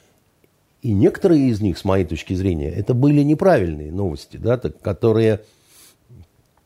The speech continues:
ну, как сказать, напрасная затрата сил и средств. Например, э, новости о репетициях Парада Победы.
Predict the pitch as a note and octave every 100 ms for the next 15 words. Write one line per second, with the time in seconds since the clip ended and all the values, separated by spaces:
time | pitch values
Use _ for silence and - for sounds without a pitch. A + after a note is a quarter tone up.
0 | _ _ - D#2+ - - - G2 G#2 A2
1 | F#2+ F2+ E2+ F#2 D#2+ F2 G#2 - F2 D2+
2 | G#2+ G2 A2+ D3 F#3 F#3 E3+ D#3 B2 C3
3 | D3 D#3 D#3 A#2+ - C3+ B2+ - D#2+ -
4 | - _ _ _ _ _ _ _ _ _
5 | _ _ _ _ - C3 G3 F3+ D3+ C3
6 | _ _ _ _ _ _ _ _ _ _
7 | _ G2 F#2+ F2 F2 E2+ - A#2+ D#3+ F3+
8 | E3+ - D#3+ C#3 D#3 D#3 D#3+ - E3+ -
9 | C#3 A#2 - B2 C3 A2+ G2+ A2 E2 C#2+